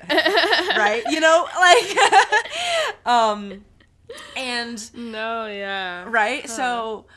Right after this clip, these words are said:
Speaker 1: so I think, like, that is, that, th-, that, that sort of is, is interesting as well. But no, I think I've been listening to a lot more Lana Del Rey, which is,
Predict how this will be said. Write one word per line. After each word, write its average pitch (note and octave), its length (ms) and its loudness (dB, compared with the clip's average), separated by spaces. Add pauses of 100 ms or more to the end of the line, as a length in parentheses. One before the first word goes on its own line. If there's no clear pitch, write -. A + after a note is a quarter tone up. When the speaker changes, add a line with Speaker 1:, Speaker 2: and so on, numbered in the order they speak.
(160)
Speaker 1:
so C4 180 -6
I A#3+ 120 -4
think, G#3+ 360 -16
like, F#3 460 -12
that F3+ 420 -6
is, E3+ 800 -14
that, G#3+ 400 0
th-, G#3 220 -16
that, G3 320 -8
that G3+ 180 -6
sort G#3 160 -14
of F3+ 160 -12
is, E3+ 300 -14
is G3 120 -14
interesting F3 720 -18
as F3+ 120 -18
well. F3 220 -10
But E3+ 320 -12 (440)
no, A3 200 -4
I A3 140 -4
think A3+ 420 -16 (220)
I've A3 140 -4
been B3+ 100 -12
listening C4+ 280 -14
to D#4 80 -10
a B3+ 40 -10
lot G3+ 220 -4
more G#3+ 100 -12
Lana G3 220 -10
Del F#3 120 -10
Rey, F#3 200 -12
which F3 440 -14 (400)
is, E3 680 -16